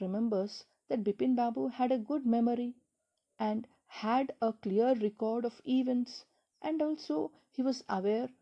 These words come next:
how discom-, disconnected Bipin Babu is when it comes to old friendship. But Chunilal could not believe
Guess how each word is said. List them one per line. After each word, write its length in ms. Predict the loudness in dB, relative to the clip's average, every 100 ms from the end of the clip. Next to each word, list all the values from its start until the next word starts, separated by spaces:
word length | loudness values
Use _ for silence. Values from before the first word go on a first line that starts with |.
| _
how 360 | _ -2 0 0
discom-, 640 | 0 -2 -2 -12 -4 -4 -4 -10 -4
disconnected 720 | -4 -4 -4 -4 -4 -4 -2
Bipin 320 | -4 -2 -4
Babu 360 | -2 -4 -4 -6 -4
is 320 | -4 -4 -10 _ _ _
when 220 | 0 2 2
it 180 | -6 -8
comes 300 | -8 -8 -8
to 180 | -10 -8 -2
old 240 | 0 0
friendship. 520 | -4 -4 -2 -2 -8 -14 _ _ _ _ _
But 200 | -6 -6
Chunilal 600 | -6 -2 0 0 0 -4 -10 _ _ _ _ _ _ _ _ -6
could 180 | 0 2
not 320 | 4 2 4
believe 360 | 4 4 0